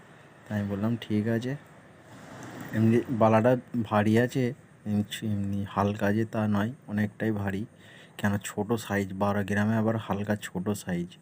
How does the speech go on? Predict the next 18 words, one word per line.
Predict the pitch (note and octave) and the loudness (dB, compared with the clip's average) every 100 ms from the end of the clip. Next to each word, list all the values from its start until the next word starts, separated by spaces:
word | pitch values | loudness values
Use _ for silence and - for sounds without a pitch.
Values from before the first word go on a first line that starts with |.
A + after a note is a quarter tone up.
| _ _ _ | _ _ _
টু | A2 G#2+ | 0 2
পয়েন্ট | A#2 A2+ A2 - | 2 2 2 0
টু। | F#2 F2+ F#2 - - - - - - - | -2 -2 -4 -16 -20 -20 -20 -20 -20 -20
তো | - G2 | -6 -2
ডিজাইন, | G2 G2 G#2 G#2 G2+ G#2+ G#2 | 0 2 2 2 -2 -8 -2
তো | G2+ G2+ F#2+ | -2 0 -4
গ্লাস | G2+ G2+ - | -4 -4 -4
কাটিংটা | - F#2+ G#2 G2+ G2+ G#2+ - - - | -8 -6 -4 -2 -2 -2 -4 -10 -2
<clears throat> | - - - - | -2 -2 -12 -6
করছি | G#2+ - A2+ | -6 -4 -2
আমি, | A2 G#2+ B2 - _ - | 0 0 -4 -12 _ -8
দেখা | C3+ G2 | -4 -2
যাক | G3+ G#3 | 0 0
আয়নার | G3 G3+ G3 | -2 -2 -2
মতো | - F#2 G#2+ | -4 -6 -6
হয় | G#2 G2 F2+ | -6 -8 -6
কি | G2+ | -6
না, | G#2 | -6